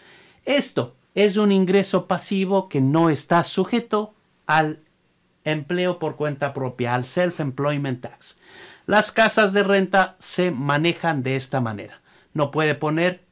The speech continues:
en el anexo C porque es diferente. Aunque usted diga, "Pero este es mi negocio". Ok, debe, se debe manejar diferente. Los ingresos por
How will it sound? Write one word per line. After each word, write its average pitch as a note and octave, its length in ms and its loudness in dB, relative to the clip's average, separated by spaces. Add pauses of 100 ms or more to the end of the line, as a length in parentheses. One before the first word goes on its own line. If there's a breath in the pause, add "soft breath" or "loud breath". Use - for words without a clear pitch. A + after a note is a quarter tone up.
(100)
en D#3+ 220 2
el C3 120 0
anexo C#3+ 480 -2
C A3+ 380 -6 (320 soft breath)
porque B2+ 380 0
es C3 220 -6
diferente. B2 760 -6 (720 soft breath)
Aunque C3 320 0
usted D3 240 -2
diga, C3 300 0
"Pero B2 180 0
este C#3+ 240 -2
es B2 120 -4
mi C3 160 0
negocio". C#3 380 -6 (220)
Ok, A#2+ 180 -8 (500)
debe, G#2+ 280 -6
se A2 160 -6
debe E3 260 0
manejar D#3+ 560 2 (360 loud breath)
diferente. B2 760 -4 (360 soft breath)
Los C#3+ 280 0
ingresos G#3+ 720 0 (720)
por E3 360 2